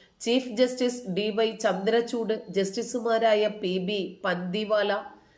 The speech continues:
മനോജ് മിശ്ര എന്നിവരുൾപ്പെട്ട ബെഞ്ചാണ് വാദം കേൾക്കുന്നത് വെള്ളിയാഴ്ചയും തുടരുമെന്ന്, വ്യാഴാഴ്ചയും തുടരുമെന്ന് വിധിച്ചത്.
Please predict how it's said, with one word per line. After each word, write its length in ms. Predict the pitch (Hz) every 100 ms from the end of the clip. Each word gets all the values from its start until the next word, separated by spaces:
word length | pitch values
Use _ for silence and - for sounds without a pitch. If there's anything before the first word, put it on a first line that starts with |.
| -
മനോജ് 420 | 185 190 214 202
മിശ്ര 400 | 220 226 - 220 -
എന്നിവരുൾപ്പെട്ട 760 | 180 180 214 226 202 185 185 180 170 -
ബെഞ്ചാണ് 640 | 170 175 190 220 185 170 170
വാദം 460 | 160 170 180 185 202 196
കേൾക്കുന്നത് 520 | 175 165 165 165 165
വെള്ളിയാഴ്ചയും 840 | 165 165 180 180 180 190 175 170 180
തുടരുമെന്ന്, 480 | 156 160 160 151 -
വ്യാഴാഴ്ചയും 800 | 165 180 185 208 214 208 220 196
തുടരുമെന്ന് 480 | 190 160 160 160 180
വിധിച്ചത്. 600 | 180 - - - -